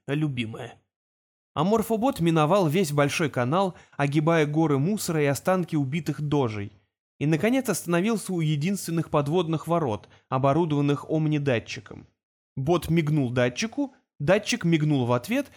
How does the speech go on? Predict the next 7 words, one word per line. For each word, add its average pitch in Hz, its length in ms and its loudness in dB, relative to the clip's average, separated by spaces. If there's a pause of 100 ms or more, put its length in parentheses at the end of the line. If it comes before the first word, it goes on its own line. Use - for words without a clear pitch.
(120)
и, 160 60 -4
опознав 170 520 2
своих, 196 440 -2
не 226 100 0
стал 175 320 0
расстреливать 208 640 -2
их 180 200 -6